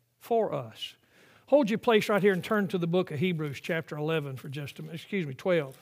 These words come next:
Hebrews twelve. "Wherefore,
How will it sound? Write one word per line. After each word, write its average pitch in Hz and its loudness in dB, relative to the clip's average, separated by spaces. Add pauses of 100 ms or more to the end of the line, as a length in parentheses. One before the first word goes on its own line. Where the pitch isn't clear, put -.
Hebrews 160 -6
twelve. 156 -14 (4000)
"Wherefore, 202 6